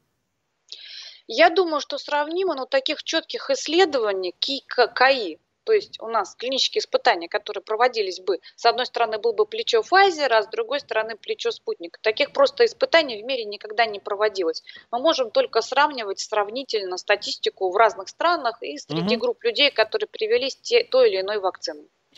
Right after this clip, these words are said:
Speaker 2: Ну вот что мы знаем сейчас про, а, заболевания, про инфи-, по-, про инфицирование после, например, вакцинации Pfizer?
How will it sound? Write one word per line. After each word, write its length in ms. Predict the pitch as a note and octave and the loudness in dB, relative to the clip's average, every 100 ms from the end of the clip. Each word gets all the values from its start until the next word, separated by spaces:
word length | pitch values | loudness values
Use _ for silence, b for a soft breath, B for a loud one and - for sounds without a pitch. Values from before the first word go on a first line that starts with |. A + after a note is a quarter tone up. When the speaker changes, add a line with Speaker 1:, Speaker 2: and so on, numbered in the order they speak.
| b - | b 2
Speaker 2:
Ну 140 | F#3 | 4
вот 100 | B3+ | 4
что 180 | - C#4 | 4 4
мы 120 | F#3 | 4
знаем 260 | F3 A#3 - | 2 0 0
сейчас 440 | D3+ - F3 - | -4 2 2 2
про, 480 | - D#3 E3+ E3+ - | -2 2 4 4 2
а, 480 | B2 C3 C3+ C3+ B2+ | 0 0 0 -2 -4
заболевания, 680 | C3+ D3 D3+ D#3+ A#3+ G3 D3+ | -4 -2 0 2 0 0 -4
про 200 | - D#3+ | 0 0
инфи-, 200 | D3+ D3 | -2 -6
по-, 160 | - F3 | -2 0
про 220 | F#3 F3+ | 2 2
инфицирование 640 | D#3+ D#3+ - B3 G3+ E3 D#3 | 0 -6 -4 -2 -2 -2 -2
после, 380 | F3+ G3 E3 | 0 -2 -2
например, 320 | C#3+ C#3+ D3+ D#3 | -6 -4 -2 -2
вакцинации 560 | C3 - D3+ D3+ D#3+ | -4 -6 -6 -4 -8
Pfizer? 560 | - D#3 G#2 E2 E2 | -4 -2 -2 -6 -14